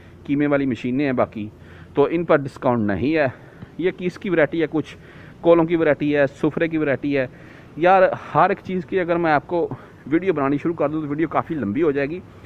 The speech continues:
बर्तनों की variety देखने कितनी है, तो कुछ चीज़ें मैं आपको उन्हीं का visit करवाता हूँ जिन पर काफ़ी अच्छी discount हो। तो जिन पर काफ़ी अच्छी discount थी भाई, मैंने वो आपको दिखा दी हैं।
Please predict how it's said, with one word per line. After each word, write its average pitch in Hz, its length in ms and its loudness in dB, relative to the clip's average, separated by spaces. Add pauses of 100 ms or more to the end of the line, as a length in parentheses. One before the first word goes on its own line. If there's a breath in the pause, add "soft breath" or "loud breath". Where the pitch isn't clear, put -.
(280 loud breath)
बर्तनों 170 340 0
की 170 80 -2
variety 165 260 0
देखने 160 300 -2
कितनी 143 340 -6
है, 120 80 -4 (460)
तो 175 500 2
कुछ 190 120 0
चीज़ें 190 340 -10
मैं 190 200 -6
आपको 175 300 -4
उन्हीं 190 180 -2
का 202 80 0
visit 170 220 0
करवाता 147 360 0
हूँ 196 120 0 (540 loud breath)
जिन 180 240 2
पर 196 180 2
काफ़ी 160 380 0
अच्छी - 320 -2
discount 139 480 0
हो। 73 220 -6 (520 loud breath)
तो 160 100 6
जिन 175 180 0
पर 185 160 2
काफ़ी 165 260 2
अच्छी - 180 -4
discount 156 400 -2 (140)
थी 170 100 2
भाई, 135 180 2
मैंने 143 240 -2
वो 143 160 -2
आपको 120 240 0
दिखा 92 300 -2
दी 175 160 -4
हैं। 151 160 0